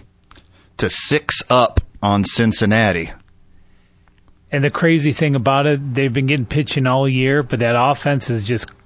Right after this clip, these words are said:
Speaker 2: you know, just ratcheted up a couple notches, and that's what you're seeing.
Speaker 1: Yeah, speaking of ratchet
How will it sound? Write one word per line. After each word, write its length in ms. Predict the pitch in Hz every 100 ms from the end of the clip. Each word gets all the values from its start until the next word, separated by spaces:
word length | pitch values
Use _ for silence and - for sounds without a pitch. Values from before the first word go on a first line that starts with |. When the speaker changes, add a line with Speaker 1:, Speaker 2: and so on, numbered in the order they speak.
| -
Speaker 2:
you 100 | 135
know, 280 | 123 110 101 - -
just 200 | 127 104
ratcheted 600 | 110 127 139 - 147 127
up 180 | 135 127
a 60 |
couple 360 | 113 139 - 123
notches, 580 | 120 113 110 - 123 104
and 320 | 110 107 110
that's 220 | 117 117 147
what 100 | 131
you're 140 | 117
seeing. 500 | - 139 127 110 95 -
Speaker 1:
Yeah, 220 | 120 110
speaking 340 | - 143 151
of 80 | 101
ratchet 480 | 98 113 - 92